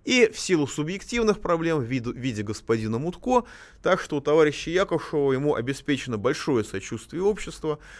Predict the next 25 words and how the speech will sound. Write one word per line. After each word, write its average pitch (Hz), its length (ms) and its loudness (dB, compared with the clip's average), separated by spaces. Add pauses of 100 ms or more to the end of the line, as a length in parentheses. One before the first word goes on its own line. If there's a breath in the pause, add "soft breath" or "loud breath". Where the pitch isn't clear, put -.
(140 loud breath)
большая 143 380 4
поддержка 131 640 0
общественного 110 500 -6
мнения 123 280 -2
не 143 160 2
только 160 340 2
в - 80 -10
Тюмени, 113 560 -4 (440 loud breath)
но 151 200 6
и 143 160 0
у 143 120 2
всех, 156 360 2
кто - 140 -4
вообще 117 260 -2
краем 120 480 2
уха 110 260 -8
слышал 110 440 -8
про - 180 -4
его 139 200 0
деятельность. 196 580 -2 (420 loud breath)
И 160 100 -4
я 170 460 6
желаю 139 440 6
ему 139 180 0
успеха. 156 720 2